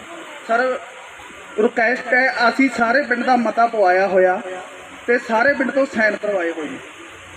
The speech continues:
ਤੇ ਉਹ ਅਸੀਂ ਮਤਾ ਤੁਹਾਨੂੰ ਦੇਣ ਲੱਗੇ ਆ। ਤੇ ਸਾਨੂੰ ਡਿਸਪੈਂਸਰੀ ਇਸ ਦੇ ਵਿੱਚ ਹੀ ਚਾਹੀਦੀ ਆ, ਕਿਉਂਕਿ ਸਾਨੂੰ ਪਤਾ ਲੱਗਿਆ ਸੀ ਕਿ ਮੈਕਸ ਦੇ ਵਿੱਚ ਡਿਸਪੈਂਸਰੀ ਜਾ ਰਹੀ ਹੈ।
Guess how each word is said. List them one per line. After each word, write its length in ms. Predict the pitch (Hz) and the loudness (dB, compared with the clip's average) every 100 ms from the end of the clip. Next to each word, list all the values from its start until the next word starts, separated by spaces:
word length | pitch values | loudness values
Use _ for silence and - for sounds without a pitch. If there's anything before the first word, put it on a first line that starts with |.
| - | -6
ਤੇ 100 | 233 | -2
ਉਹ 340 | 240 233 262 269 | 0 2 4 4
ਅਸੀਂ 200 | 254 254 | 6 6
ਮਤਾ 280 | 233 233 233 | 6 6 4
ਤੁਹਾਨੂੰ 280 | 226 226 | 2 0
ਦੇਣ 260 | - 185 185 | 2 2 4
ਲੱਗੇ 220 | 190 190 | 2 0
ਆ। 140 | 196 - - - - - | -4 -4 -12 -16 -14 -2
ਤੇ 100 | 240 | -2
ਸਾਨੂੰ 560 | - 233 226 247 277 247 - | 0 -2 0 4 4 2 0
ਡਿਸਪੈਂਸਰੀ 760 | 233 - 240 233 269 269 277 - | -4 -2 -6 -6 -4 0 0 0
ਇਸ 120 | 247 233 - | -6 -6 -4
ਦੇ 100 | 285 | -6
ਵਿੱਚ 280 | 220 - | -6 -6
ਹੀ 80 | 285 | -4
ਚਾਹੀਦੀ 440 | 285 214 190 160 156 | -4 -4 -2 0 0
ਆ, 100 | - - - - - | -2 -10 -18 -16 -10
ਕਿਉਂਕਿ 540 | 247 247 294 285 262 285 | -4 4 6 4 2 0
ਸਾਨੂੰ 300 | 254 233 277 | 2 4 4
ਪਤਾ 240 | 269 262 254 | 4 4 4
ਲੱਗਿਆ 320 | 254 262 254 | 2 2 2
ਸੀ 160 | 262 | 2
ਕਿ 180 | 262 269 | 4 6
ਮੈਕਸ 360 | 247 240 - 254 | 6 4 0 0
ਦੇ 120 | 254 | 0
ਵਿੱਚ 180 | 240 254 | 2 0
ਡਿਸਪੈਂਸਰੀ 580 | 233 - 226 - 269 240 | -2 -2 -8 -8 -8 -4
ਜਾ 180 | 190 | -2
ਰਹੀ 180 | - | -4
ਹੈ। 60 | - | -6